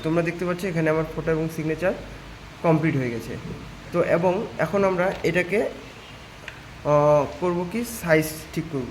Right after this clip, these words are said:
সাইজ ঠিক করার জন্য আমরা এখান থেকে যাব ফাইল মেনুতে। ফাইল মেনুতে যাওয়ার পর সেভ এস ওয়েবে যাব। সেভ এস ওয়েবে যাওয়ার পর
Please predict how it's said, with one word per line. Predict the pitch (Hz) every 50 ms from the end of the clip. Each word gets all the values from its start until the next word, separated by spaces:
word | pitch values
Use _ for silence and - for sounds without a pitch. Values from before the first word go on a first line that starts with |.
| 104 - - - - - - -
সাইজ | 170 160 160 - -
ঠিক | 196 190 -
করার | 196 190 190 180
জন্য | 185 180 180 180 180 175 - - - - - - - - - -
আমরা | - 160 165 165 170 170
এখান | 165 170 180 175 170
থেকে | 180 175 175 175
যাব | 165 165 156 151 170 190 208 - - - - - - - - -
ফাইল | - 170 165 165
মেনুতে। | 170 165 165 165 165 165 180 233 285 - - - - - - - - -
ফাইল | - 160 156 165
মেনুতে | 170 170 175 175 170 175 175
যাওয়ার | 160 165 165 165 156
পর | 160 160 180 196 247 - - - - - - - - - - -
সেভ | - 175 170 170
এস | 180 175 170
ওয়েবে | - - 165 160 151 160
যাব। | 156 160 151 156 196 247 226 - - - - -
সেভ | 170 170 165
এস | 180 190 - -
ওয়েবে | - 170 175 170 175 165
যাওয়ার | 170 170 165 160 165
পর | 151 175 226